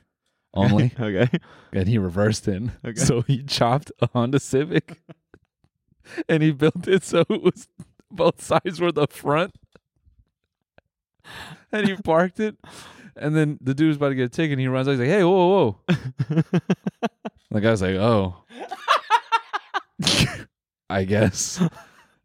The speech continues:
Speaker 1: I guess it's headed.
Speaker 2: I love shit like
Speaker 1: Yeah.
Speaker 2: that.
Speaker 1: <laughs> Yeah, dude.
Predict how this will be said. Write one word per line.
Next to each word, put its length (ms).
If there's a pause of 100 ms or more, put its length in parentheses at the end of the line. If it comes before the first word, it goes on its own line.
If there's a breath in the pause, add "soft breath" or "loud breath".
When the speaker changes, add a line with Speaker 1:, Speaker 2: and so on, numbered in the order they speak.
Speaker 1:
I 120
guess 320
it's 120
headed. 460
Speaker 2:
I 320
love 500
shit 220
like 160
Speaker 1:
Yeah. 220
Speaker 2:
that. 100
Speaker 1:
<laughs> 200
Yeah, 320 (280)
dude. 160